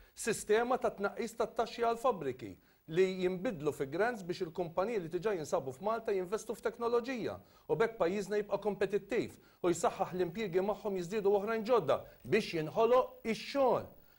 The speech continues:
Se jiġu allokati fondi għal ħolqien tal-impjiegi fil-biocampus, għal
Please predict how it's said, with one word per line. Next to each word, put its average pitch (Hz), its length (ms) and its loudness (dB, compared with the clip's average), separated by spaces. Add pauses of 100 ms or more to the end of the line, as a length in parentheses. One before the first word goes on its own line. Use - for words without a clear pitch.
(140)
Se - 220 4
jiġu 226 340 0
allokati 214 560 0
fondi 233 320 -2
għal 214 160 0
ħolqien 214 300 -2
tal-impjiegi 214 560 -4
fil-biocampus, 226 880 -2 (720)
għal 147 300 4